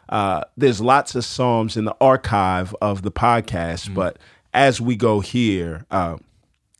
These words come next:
Speaker 1: just know that there's gonna be certain times where we dive in deep and walk around in one psalm,
Speaker 2: Mm.
Speaker 1: and we may fly over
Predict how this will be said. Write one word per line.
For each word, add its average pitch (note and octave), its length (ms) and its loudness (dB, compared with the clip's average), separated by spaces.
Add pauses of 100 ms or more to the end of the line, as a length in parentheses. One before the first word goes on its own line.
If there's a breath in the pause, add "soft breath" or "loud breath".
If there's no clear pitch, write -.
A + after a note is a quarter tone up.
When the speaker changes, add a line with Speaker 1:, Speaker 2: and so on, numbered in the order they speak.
(180)
Speaker 1:
just C#3+ 240 0
know G#2+ 160 2
that G#2+ 120 -4
there's A2 180 0
gonna A2 180 -2
be G#2 120 -4
certain A2 380 -2
times G#2+ 460 -2
where G2 300 -2 (360 soft breath)
we B2+ 120 2
dive A#2 440 2
in B2 180 0
deep B2 340 -2
and G2 180 0
walk G#2+ 280 4
around A#2+ 500 0
in G#2 220 -2
one B2 320 2
psalm, D3+ 540 -2
Speaker 2:
Mm. G2+ 380 -4
Speaker 1:
and A2+ 180 0
we A#2 100 0
may A2 160 0
fly G#2 460 0
over F#2 580 -2